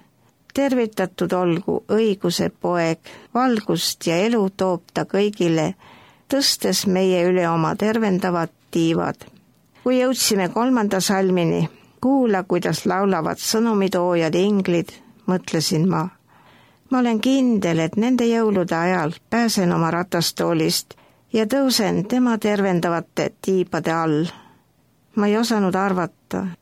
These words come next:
ja ma ei tea, kas oleksin isegi mõistnud, kui oleksite mulle seda selgitanud, et teatud ajal Jumal tervendab mind, aga tervendab mind viisil, millest ma kunagi ei ole osanud unistada.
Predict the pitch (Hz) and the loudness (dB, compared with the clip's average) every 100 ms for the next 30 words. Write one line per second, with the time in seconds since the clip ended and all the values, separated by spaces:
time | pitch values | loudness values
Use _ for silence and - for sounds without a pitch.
0 | _ 220 220 214 196 - 247 214 180 196 | _ -2 0 2 0 0 0 0 -2 -2
1 | - 214 269 262 214 - 196 202 202 180 | -4 -2 0 0 0 0 2 2 0 0
2 | 175 202 226 - 190 - - 175 190 185 | 0 2 0 0 -2 -2 -2 0 0 -2
3 | - 165 - 170 175 165 160 185 160 151 | -4 -4 -2 0 2 0 0 -2 -4 -2
4 | 196 214 196 - - 151 147 - - - | 0 0 -2 -4 -2 -2 -2 -6 -16 -20
5 | _ 208 202 - 277 254 208 214 220 214 | _ -4 -2 -2 -2 -2 -4 -2 0 0
6 | 175 - - 226 233 220 262 262 214 165 | -2 -4 -2 0 0 0 0 0 0 0
7 | 170 165 151 139 - - - - 196 196 | -2 -2 0 0 -2 -8 -12 -6 -4 -2
8 | 226 247 233 196 196 180 190 175 220 262 | 0 0 0 0 0 0 0 0 2 2
9 | 254 233 170 151 147 165 180 180 175 190 | 2 2 2 0 0 2 2 0 0 -2
10 | 175 - 269 233 214 190 185 185 214 202 | -2 0 0 0 0 0 2 2 0 0
11 | 190 190 208 220 175 - - 156 - - | 0 2 2 0 0 0 -2 -4 -4 -6